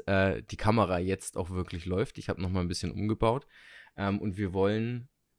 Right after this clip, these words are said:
mit unseren Videoschnipseln einen, äh, TikTok-Account machen, äh, wo wir dann noch ein bisschen Werbung für unseren Podcast machen. Und, äh, drückt mir alle Daumen, dass ich heute alles richtig gemacht hab und die Kamera auch, äh, anständig aufnimmt. Ähm, deswegen hab ich jetzt gerade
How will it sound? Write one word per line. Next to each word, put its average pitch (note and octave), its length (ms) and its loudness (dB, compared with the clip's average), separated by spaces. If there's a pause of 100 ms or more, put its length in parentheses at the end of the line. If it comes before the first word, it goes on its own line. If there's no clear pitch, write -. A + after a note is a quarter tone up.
(280)
mit A2 180 2
unseren G#2 340 2
Videoschnipseln A#2+ 640 2
einen, G2 320 -2
äh, F2 380 -4
TikTok-Account F2 680 2
machen, F2+ 300 -6 (960)
äh, G2 180 -2
wo F#2 120 -2
wir F#2+ 80 0
dann F2+ 100 -2
noch F2+ 100 -4
ein F#2 80 -4
bisschen F2 300 -4
Werbung F2+ 380 -2
für - 160 -4
unseren F2 280 -4
Podcast - 440 -4
machen. F2+ 320 -6 (560)
Und, G2 540 6
äh, F#2+ 300 2 (100)
drückt - 280 -4
mir G#2+ 140 2
alle F#2+ 180 4
Daumen, G2 340 4
dass G2 140 -2
ich F#2+ 100 -6
heute F2 160 4
alles F#2 240 0
richtig - 280 -8
gemacht F#2 340 -4
hab G2 120 -6
und F#2+ 120 -6
die F2 80 -10
Kamera F#2+ 380 -4
auch, F#2 340 -6
äh, - 40 -10
anständig F#2 760 -4
aufnimmt. F#2 420 -4 (920)
Ähm, F#2 320 -4
deswegen G#2+ 360 2
hab A2+ 140 6
ich B2+ 100 -2
jetzt G#2 200 -4
gerade G2 440 2